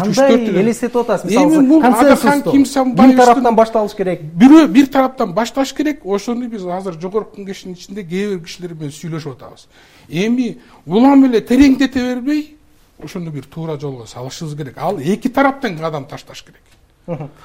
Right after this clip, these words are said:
Speaker 2: Адакан Кимсанбаевич оппозиция тараптагы, Садыр Нургожоевич башында турган бийлик тараптагы. Биз жогорку кеңештеги кээ бир депутаттар ошого макулбуз. Биз айтып атабыз, мына саясий куугунтуктар бар деп бияктан айтып атат. Биз айтып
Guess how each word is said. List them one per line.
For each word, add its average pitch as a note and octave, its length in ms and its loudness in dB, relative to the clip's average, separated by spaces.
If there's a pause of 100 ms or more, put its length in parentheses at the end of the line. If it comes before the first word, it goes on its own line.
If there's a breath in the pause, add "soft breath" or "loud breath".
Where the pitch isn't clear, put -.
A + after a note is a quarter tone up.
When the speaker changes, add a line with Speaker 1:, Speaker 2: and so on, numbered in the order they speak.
(180 soft breath)
Speaker 2:
Адакан A3+ 440 0
Кимсанбаевич G#3+ 600 -4
оппозиция F3+ 520 -2
тараптагы, C#4 600 -4 (300 soft breath)
Садыр A3 340 -6
Нургожоевич A#3 560 -4
башында G#3+ 420 -6
турган G3+ 340 -10
бийлик G#3 380 0
тараптагы. - 520 -10 (460 soft breath)
Биз C4+ 260 4
жогорку C4 380 -2
кеңештеги A3+ 480 -4
кээ A3+ 140 -2
бир G3 160 -6
депутаттар G#3 680 -8 (260 loud breath)
ошого F3+ 360 -6
макулбуз. F3 580 -6 (260 soft breath)
Биз F3+ 140 -2
айтып C4 300 4
атабыз, A#3 400 0
мына G#3 200 -4
саясий A3+ 540 -4
куугунтуктар A#3 800 -2
бар B3 260 4
деп G#3 160 -4 (160)
бияктан E3+ 360 -8
айтып F3+ 260 -8
атат. F3 240 -8 (540 soft breath)
Биз F#3+ 160 -4
айтып A3+ 260 0